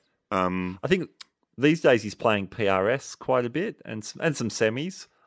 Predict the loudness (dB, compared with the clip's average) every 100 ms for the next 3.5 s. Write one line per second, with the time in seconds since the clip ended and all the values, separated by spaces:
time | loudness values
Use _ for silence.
0 | _ _ _ -2 0 0 -4 -2 0 0
1 | -2 -6 -6 -6 -8 -10 -2 0 0 -2
2 | -2 -6 -4 -4 -4 -2 -4 -2 -2 -4
3 | -10 -2 0 0